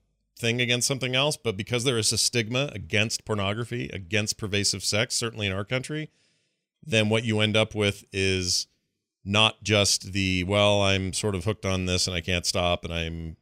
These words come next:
I, I don't know what to do," but you're also dealing with, "Well, that is extremely frowned upon."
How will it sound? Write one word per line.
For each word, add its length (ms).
I, 120
I 60
don't 120
know 60
what 140
to 80
do," 260
but 180
you're 100
also 520
dealing 320
with, 220
"Well, 140
that 180
is 160
extremely 720
frowned 280
upon." 340